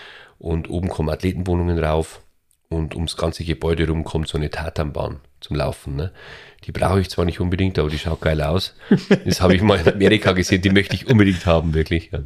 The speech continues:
Speaker 1: Und mein Bruder und ich, wir machen dann zusammen da drin so ein Restaurant, ähm, nur für Athleten. Also wirklich ein, ein Restaurant, da wo du hingehen kannst,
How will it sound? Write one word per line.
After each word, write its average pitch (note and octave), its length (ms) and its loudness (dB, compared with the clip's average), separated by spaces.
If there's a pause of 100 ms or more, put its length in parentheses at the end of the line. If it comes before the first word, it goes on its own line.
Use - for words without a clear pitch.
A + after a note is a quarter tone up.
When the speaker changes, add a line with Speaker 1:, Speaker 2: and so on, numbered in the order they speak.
(480)
Speaker 1:
Und A#2+ 200 6
mein F#2 140 6
Bruder G#2+ 500 4
und F2 160 -2
ich, G2 160 -4
wir F2 80 0
machen E2+ 220 2
dann D#2 160 0
zusammen D#2+ 380 -2
da D#2 80 2
drin D#2 340 0 (460)
so - 200 -4
ein D2 80 2
Restaurant, G2 540 2 (1400)
ähm, D#2 400 2 (160)
nur G2+ 160 6
für F#2 140 4
Athleten. - 480 -6 (160)
Also D#2 280 -2
wirklich E2+ 300 0
ein, D#2 320 -2
ein D2+ 60 0
Restaurant, D#2+ 440 -2
da D#2 60 0
wo D#2 60 -4
du D#2 80 0
hingehen E2 340 0
kannst, D#2+ 320 -4